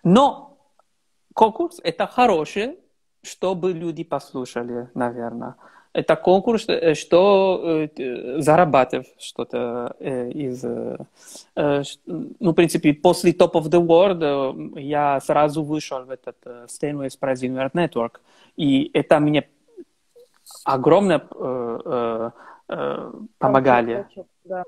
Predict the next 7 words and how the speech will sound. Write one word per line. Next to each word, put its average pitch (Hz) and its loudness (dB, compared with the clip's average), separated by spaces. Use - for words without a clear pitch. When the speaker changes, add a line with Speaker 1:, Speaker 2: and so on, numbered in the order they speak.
Speaker 1:
Д-, 214 -12
д-, 151 -12
да, 139 6
поэтому, 175 4
понимаешь, 160 -2
это, 143 -2
это, 127 0